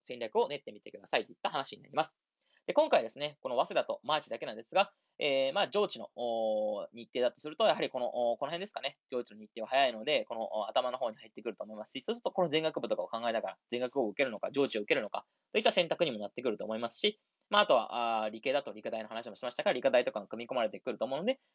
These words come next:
そういったところとも都合をつけながらですね、えー、まあ、あとはですね、まあ、もちろん、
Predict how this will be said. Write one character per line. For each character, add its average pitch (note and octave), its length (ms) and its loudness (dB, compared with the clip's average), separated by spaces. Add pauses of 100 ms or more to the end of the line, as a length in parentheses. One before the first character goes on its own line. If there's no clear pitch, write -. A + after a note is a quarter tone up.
(100)
そ C#4+ 100 4
う C4+ 40 6
い - 0 -
っ - 20 2
た C#4+ 80 -2
と A3+ 80 -2
こ G#3+ 80 4
ろ G3+ 80 6
と - 80 4
も G#2+ 160 -6 (140)
都 E3+ 80 -2
合 G3+ 100 2
を F#3+ 80 2
つ - 80 -20
け A3 80 2
な A3 80 2
が E3+ 80 2
ら G#2+ 60 -2
で G#2 80 -10
す - 100 -8
ね、 F3+ 160 -2 (380)
え D#3+ 160 6
ー、 - 20 0
ま E3+ 120 2
あ、 D#3 60 2
あ E3+ 60 4
と D#3 80 2
は A2+ 60 4
で F#2 80 -8
す - 80 -12
ね、 D3 160 -10 (100)
ま D#3+ 80 2
あ、 - 20 6
も D3 120 2
ち G#3 80 -2
ろ D#3 80 4
ん、 G#2 60 -4